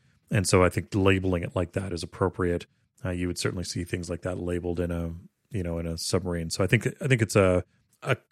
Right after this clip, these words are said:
good design choice for what he's doing. I, I might have chosen a slightly different design idea for it, but it works perfectly for what he's trying to do. Uh, the other thing that y-, you mentioned, the seconds hand,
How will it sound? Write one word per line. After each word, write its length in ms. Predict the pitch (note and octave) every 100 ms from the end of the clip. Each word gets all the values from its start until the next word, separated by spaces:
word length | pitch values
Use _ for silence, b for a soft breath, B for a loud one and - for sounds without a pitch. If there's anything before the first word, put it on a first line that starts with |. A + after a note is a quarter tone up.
| _ _ _ _ -
good 240 | D3+ C3+
design 400 | B2 G#2+ A2+ A#2
choice 300 | - A#2+ A2
for 200 | - G2+
what 200 | F#2 F#2
he's 240 | G2+ E2
doing. 360 | - F#2 E2+ E2
I, 160 | F2+ -
I 60 | G2+
might 180 | G2
have 100 | F#2
chosen 380 | - G2+ F#2 F#2
a 80 | F#2
slightly 420 | - - A2+ G#2
different 320 | G2+ - F#2+
design 560 | - F2+ F#2+ F#2 F#2+ F#2+
idea 460 | - F#2 F#2+ F#2+ F#2
for 240 | - F#2+
it, 100 | G2
but 160 | F#2 - b b _ - -
it 100 | B2+
works 220 | A2+ -
perfectly 400 | - A#2 F2+ F#2+
for 140 | -
what 140 | F#2 F2
he's 120 | F2
trying 220 | - F2+
to 80 | E2
do. 300 | F2 E2+ E2 _ _ _ _ _ _
Uh, 180 | - F#2
the 140 | E2+ A2
other 160 | C3+
thing 160 | - F#2+
that 180 | F2 -
y-, 220 | C3 G#2
you 60 | G#2
mentioned, 300 | G2 F#2+ F#2+
the 40 |
seconds 360 | D#2+ G#2+ - G2
hand, 300 | F#2 F2